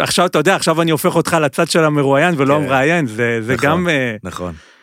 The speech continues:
Speaker 1: אז הכל בסדר, אני שמח לארח אותך פה.
Speaker 2: אני
Speaker 1: בוא
Speaker 2: שמח
Speaker 1: קצת, אה,
Speaker 2: שהזמנת אותי, ואני בדרך כלל לא, לא
Speaker 1: לא פשוט היה.
Speaker 2: לא זורם.
Speaker 1: נכון,
Speaker 2: <laughs> לא
Speaker 1: אני יודע,
Speaker 2: זורם
Speaker 1: לא
Speaker 2: בדברים
Speaker 1: פשוט.
Speaker 2: האלה,
Speaker 1: אני לא
Speaker 2: כן.
Speaker 1: מגלה את הדברים הלא פשוטים.
Speaker 2: כן, כן.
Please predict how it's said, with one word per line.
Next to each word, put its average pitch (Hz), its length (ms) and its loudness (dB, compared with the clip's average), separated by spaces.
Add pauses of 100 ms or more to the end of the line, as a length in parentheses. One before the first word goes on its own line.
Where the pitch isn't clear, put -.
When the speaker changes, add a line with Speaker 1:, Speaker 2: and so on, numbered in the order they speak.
(560)
Speaker 1:
אז 101 140 -6
הכל 131 200 -2
בסדר, 123 540 -2
אני 107 120 -6
שמח 117 320 -4
לארח 107 300 -4
אותך - 260 -8
פה. 131 220 -2 (160)
Speaker 2:
אני 85 60 -14 (180)
Speaker 1:
בוא 139 140 -2
Speaker 2:
שמח - 60 -4
Speaker 1:
קצת, 170 160 -2
אה, 90 80 -4
Speaker 2:
שהזמנת 113 640 -6
אותי, 101 240 -6
ואני 92 200 -8
בדרך 92 260 -6
כלל 90 220 -4 (760)
לא, 90 460 -8 (140)
לא 87 560 -10
Speaker 1:
לא 147 200 0
פשוט - 340 -4
היה. 98 200 -6
Speaker 2:
לא 107 180 -4
זורם. 110 340 -2 (120)
Speaker 1:
נכון, 107 340 0
Speaker 2:
<laughs> - 20 -4
לא 110 40 -2
Speaker 1:
אני 117 80 0
יודע, 117 120 2
Speaker 2:
זורם 117 180 0
Speaker 1:
לא - 80 4
Speaker 2:
בדברים 135 160 0
Speaker 1:
פשוט. - 120 -6
Speaker 2:
האלה, 110 160 -2
Speaker 1:
אני 180 140 2
לא 196 80 2
Speaker 2:
כן. 190 60 -2
Speaker 1:
מגלה 143 240 0
את 131 120 -2
הדברים 120 340 0
הלא 110 140 -2
פשוטים. 101 380 -8
Speaker 2:
כן, 87 160 -14
כן. 85 160 -6